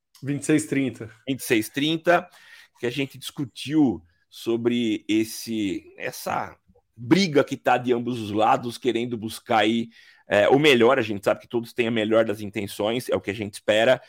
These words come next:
Speaker 2: Mas, enfim, excelente discussão. E se você quiser participar com a gente das próximas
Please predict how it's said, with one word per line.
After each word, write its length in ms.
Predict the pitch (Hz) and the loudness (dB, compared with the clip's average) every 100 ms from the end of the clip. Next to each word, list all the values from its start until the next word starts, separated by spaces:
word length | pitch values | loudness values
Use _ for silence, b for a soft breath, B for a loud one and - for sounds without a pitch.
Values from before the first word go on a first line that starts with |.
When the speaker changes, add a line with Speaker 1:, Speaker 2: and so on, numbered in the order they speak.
| B B | B B
Speaker 2:
Mas, 220 | 151 156 | 2 2
enfim, 300 | 151 - 101 | -2 -4 -4
excelente 600 | 110 - 147 156 170 151 | -4 -2 0 0 -4 -6
discussão. 580 | 143 - 131 120 101 95 | -12 -14 -12 -4 -4 -4
E 60 | 123 | -4
se 100 | 160 | -2
você 260 | 156 - | -2 -2
quiser 420 | - 165 101 147 | -4 -4 0 2
participar 460 | - 139 - - 131 | 2 -2 -4 -4 -2
com 80 | 117 | -2
a 60 | |
gente 240 | 101 123 120 | -2 -4 0
das 200 | 120 - | -2 0
próximas 720 | 131 139 147 - 104 92 - | 2 2 2 -4 -8 -8 -14